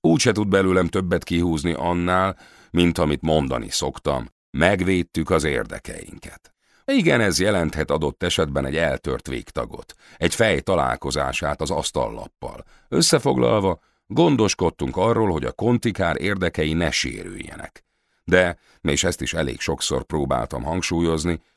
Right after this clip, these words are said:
az életellenes bűncselekmények nem csak tőlem, de a társaimtól is távol álltak. Volt olyan tekintélyünk, hogy nagyon gyakran erőszakra sem volt szükségünk, hogy megvédjük magunkat.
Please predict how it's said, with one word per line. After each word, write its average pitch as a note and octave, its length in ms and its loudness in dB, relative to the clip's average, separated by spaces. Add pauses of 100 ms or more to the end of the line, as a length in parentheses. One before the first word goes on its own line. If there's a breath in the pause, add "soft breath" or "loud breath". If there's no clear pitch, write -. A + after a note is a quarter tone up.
az C#2+ 200 -2
életellenes A2 880 2
bűncselekmények F#2 840 0
nem A2+ 160 -2
csak - 220 -4
tőlem, A2+ 500 4 (180 soft breath)
de - 120 0
a G2+ 60 4
társaimtól E2+ 800 2
is E2 120 0
távol A#1+ 460 -2
álltak. - 480 -14 (600)
Volt F#3+ 320 4
olyan F#2 300 2
tekintélyünk, D#2+ 760 0
hogy F2+ 140 -2
nagyon B2 380 0
gyakran E2+ 400 0
erőszakra D#2 680 -2
sem D2 240 -2
volt C2 200 -4
szükségünk, C#2+ 680 -2
hogy D2 160 -4
megvédjük - 600 -6
magunkat. - 640 -14